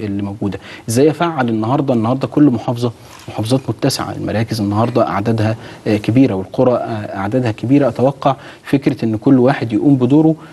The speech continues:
ده امر مهم جدا. هيتكامل ازاي الامر ده؟ احنا النهارده بنتكلم ان الماده في الدستور اتكلمت عن المحافظ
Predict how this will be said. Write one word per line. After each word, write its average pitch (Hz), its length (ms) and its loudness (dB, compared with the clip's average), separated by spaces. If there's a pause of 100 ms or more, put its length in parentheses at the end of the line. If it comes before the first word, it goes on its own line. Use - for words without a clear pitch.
(140)
ده 131 140 2
امر 123 180 0
مهم 110 280 0
جدا. 90 380 -6
هيتكامل 131 540 2
ازاي 123 360 0
الامر 117 340 -2
ده؟ 151 180 2 (640)
احنا 123 120 0
النهارده 131 300 4
بنتكلم 135 520 2 (340)
ان 117 120 2
الماده 127 480 2
في - 120 -6
الدستور 117 420 0
اتكلمت 135 460 2
عن 123 120 -2
المحافظ 147 560 0